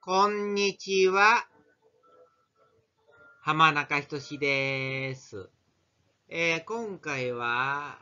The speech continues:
あー、私が勤めている職場、あー、からちょっと離れているんですけども、おーですね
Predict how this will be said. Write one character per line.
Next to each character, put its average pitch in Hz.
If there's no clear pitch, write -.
あ 113
ー、 -
私 180
が 180
勤 -
め 208
て 165
い 151
る 143
職 175
場、 170
あ 147
ー、 -
か 196
ら 170
ち 247
ょ -
っ -
と 180
離 147
れ 165
て 165
い 165
る 214
ん 160
で 135
す -
け 143
ど 135
も、 185
お 151
ー 131
で 127
す 110
ね 160